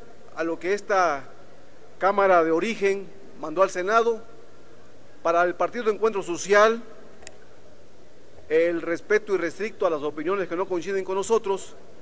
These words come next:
sin embargo que las respetamos nosotros en lo personal y no compartimos algunos de ellos. Miren, actualmente los estados y los municipios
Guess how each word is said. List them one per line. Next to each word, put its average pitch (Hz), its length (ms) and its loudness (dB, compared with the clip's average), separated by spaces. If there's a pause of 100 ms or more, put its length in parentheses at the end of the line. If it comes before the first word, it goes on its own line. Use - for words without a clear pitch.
(380)
sin 160 220 -6
embargo 190 380 4
que 147 400 0 (1160)
las 156 360 0
respetamos 202 640 2
nosotros 214 440 4
en 180 60 -2
lo 170 100 -2
personal 180 540 0 (220)
y 165 80 -4
no 185 120 0
compartimos 180 640 -4
algunos 160 340 -2
de 131 100 -2
ellos. 113 200 -10 (640)
Miren, 185 380 4 (800)
actualmente 254 560 4
los 196 160 0
estados 226 720 2 (520)
y 165 60 -2
los 175 140 2
municipios 214 720 -2